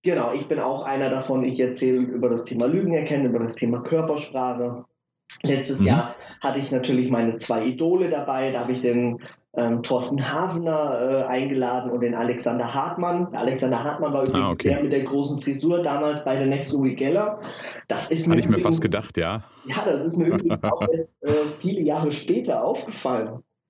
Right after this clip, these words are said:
Speaker 1: Da hatte ich ihn
Speaker 2: Ja.
Speaker 1: sogar schon gebucht und gesehen und dachte, „Wow, was für ein geiler Typ.“ Und wo ich den dann gebucht hatte, habe ich mir gedacht, „Ja, Moment mal, das war doch damals der Kerl, ne,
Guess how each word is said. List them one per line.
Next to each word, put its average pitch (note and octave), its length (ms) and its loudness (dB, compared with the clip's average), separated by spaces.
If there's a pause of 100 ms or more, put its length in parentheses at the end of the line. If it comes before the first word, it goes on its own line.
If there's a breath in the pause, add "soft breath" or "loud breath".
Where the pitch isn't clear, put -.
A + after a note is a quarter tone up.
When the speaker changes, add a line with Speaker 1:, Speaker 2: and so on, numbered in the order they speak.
(180)
Speaker 1:
Da C3 160 -2
hatte E3 180 0
ich - 80 -2
ihn F#3 140 2
Speaker 2:
Ja. F#2 180 4
Speaker 1:
sogar - 180 0
schon D#3+ 260 2
gebucht A#3 640 2
und D#3 160 0
gesehen D#3+ 480 0
und D#3+ 140 -2
dachte, D3 280 -2
„Wow, D3+ 220 0
was D#3+ 180 -2
für D#3+ 60 0
ein D#3+ 100 0
geiler B2+ 320 0
Typ.“ A#3 440 2 (680)
Und C3 180 -2
wo E3+ 80 4
ich F#3+ 120 0
den F3 140 4
dann D3+ 140 0
gebucht F3+ 480 0
hatte, C#3 160 0
habe C#3 140 -2
ich D3+ 80 -6
mir D#3+ 120 2
gedacht, D3+ 440 -2 (680)
„Ja, B2+ 140 -4
Moment B2 600 0
mal, A#2+ 300 0 (400 loud breath)
das G#3+ 320 0
war F#3+ 160 0
doch E3+ 200 0
damals G#3 440 0
der - 200 0
Kerl, G#3 520 0
ne, F3 400 0